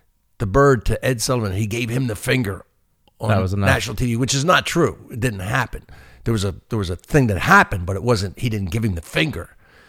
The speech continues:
Speaker 1: It, it hurt his career. It hurt his
Speaker 2: So
Speaker 1: career.
Speaker 2: crazy.
Speaker 1: So the
Speaker 2: Well,
Speaker 1: fact, the
Speaker 2: yeah.
Speaker 1: fact that, that, that a guy, you know, was masturbating in front of women, it, it,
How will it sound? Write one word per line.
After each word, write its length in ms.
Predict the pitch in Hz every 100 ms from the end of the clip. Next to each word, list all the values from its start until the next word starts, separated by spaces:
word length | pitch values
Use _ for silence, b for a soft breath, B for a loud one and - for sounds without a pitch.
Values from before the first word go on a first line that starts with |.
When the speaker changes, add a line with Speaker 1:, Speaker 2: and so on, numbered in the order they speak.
| b b -
Speaker 1:
It, 180 | 127 - -
it 80 | 131
hurt 160 | 175
his 100 | 175
career. 460 | - 156 208 120 - _ _ _ _ _
It 40 | 131
hurt 80 |
his 100 | 165
Speaker 2:
So 80 | 117
Speaker 1:
career. 120 | 156 120
Speaker 2:
crazy. 380 | 98 90 85 b b b
Speaker 1:
So 160 | - 143
the 100 | 139
Speaker 2:
Well, 80 | 147
Speaker 1:
fact, 260 | 196 -
the 140 | - 135
Speaker 2:
yeah. 60 |
Speaker 1:
fact 300 | 147 175 180 156
that, 260 | 143 -
that, 140 | 139 - _ _
that 140 | - 127
a 80 | 120
guy, 300 | 143 143 123
you 220 | 95 131
know, 260 | 110 92 - _ - _
was 120 | 123
masturbating 680 | 110 165 170 135 120 113 104
in 140 | 98 - -
front 180 | 127
of 80 | 101
women, 400 | 127 143 90 104 - - _ _ _ _ _ _ -
it, 160 | 165 - - -
it, 200 | -